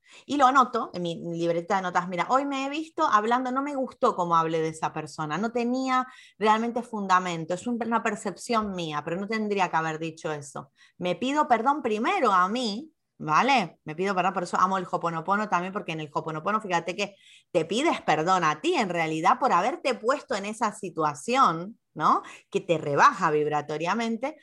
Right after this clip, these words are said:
y luego pides perdón a la otra persona. Si quieres, se lo pides en persona, si quieres, lo pides desde tu mente. Realmente no hay más perdón en ese caso que hacerte consciente de no repetirlo, porque si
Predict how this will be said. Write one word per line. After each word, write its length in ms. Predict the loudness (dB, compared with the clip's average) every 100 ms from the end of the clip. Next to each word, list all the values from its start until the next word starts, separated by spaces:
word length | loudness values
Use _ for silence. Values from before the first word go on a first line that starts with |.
| _ _ _
y 80 | 2 4
luego 220 | 4 4 2 0 _
pides 300 | -4 -2 -2
perdón 340 | 2 2 2 2
a 80 |
la 120 | 2 2
otra 240 | 0 -2
persona. 580 | -4 -6 -4 -4 -4 -8
Si 300 | -10 -10 -6
quieres, 400 | 0 0 0 -6
se 80 | -8
lo 140 | -4
pides 280 | 0 0 0
en 120 | 0
persona, 360 | 0 0 0 0 -2
si 80 | -2
quieres, 240 | -2 -4 -4
lo 140 | -4
pides 260 | -2 -2 -4
desde 240 | -2 -4
tu 160 | -4 -6
mente. 460 | -4 -6 -8 -12 -12 -20 -20 -16 2
Realmente 520 | 4 4 2 -2 0
no 140 | 4
hay 320 | 4 4 -4 _ -6
más 300 | 0 0 0 0
perdón 460 | 0 4 2 2
en 140 | -2 -4
ese 260 | -4 -2
caso 440 | 2 2 0 -8 -6
que 340 | -6 -6 -6 _ -4
hacerte 360 | -2 -4 -4
consciente 380 | -4 -2 -2 -2
de 80 | -2
no 160 | -2
repetirlo, 640 | -4 -6 -6 0 0 0 -4
porque 300 | -6 -6 -6
si 340 | -6 -10 _